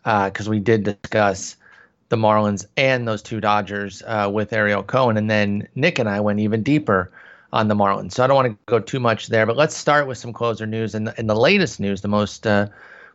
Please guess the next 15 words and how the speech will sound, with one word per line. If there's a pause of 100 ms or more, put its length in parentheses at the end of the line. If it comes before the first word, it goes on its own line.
breaking
news
is
a (180)
torn
U
C
L
for
Jordan
Hicks, (580)
which,
uh,
is
bad.